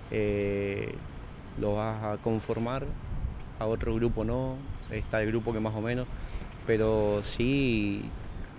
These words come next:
implica mucho y tenemos que hacer un cambio con la gente que está del tejido para adentro, porque yo tengo que terminar expulsando un ayudante de campo y un preparador físico que salen diciéndome barbaridad del ca-, del terreno de juego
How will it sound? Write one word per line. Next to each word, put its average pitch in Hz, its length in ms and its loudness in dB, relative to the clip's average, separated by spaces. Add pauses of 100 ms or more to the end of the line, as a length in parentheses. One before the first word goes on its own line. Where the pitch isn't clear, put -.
(100)
implica 113 540 2
mucho 117 360 4
y 117 240 2 (220)
tenemos 113 260 2
que - 60 0
hacer 120 160 0
un 113 120 4
cambio 120 260 4
con 127 120 4
la 101 80 4
gente 113 280 0
que 110 60 0
está 113 160 0
del 113 120 2
tejido 120 340 2
para 110 160 2
adentro, 110 360 0 (1120)
porque 110 260 4
yo 113 140 6
tengo 120 220 6
que 110 80 6
terminar 107 420 6
expulsando 113 540 2
un 110 120 4
ayudante 110 440 4
de 107 80 6
campo 127 380 4
y 110 100 6
un 107 120 4
preparador 104 460 4
físico 113 500 2 (100)
que 107 80 0
salen 110 400 2
diciéndome 113 420 2
barbaridad 104 580 4
del 107 120 4
ca-, - 80 0
del 110 240 2
terreno 113 300 4
de 113 80 4
juego 127 360 2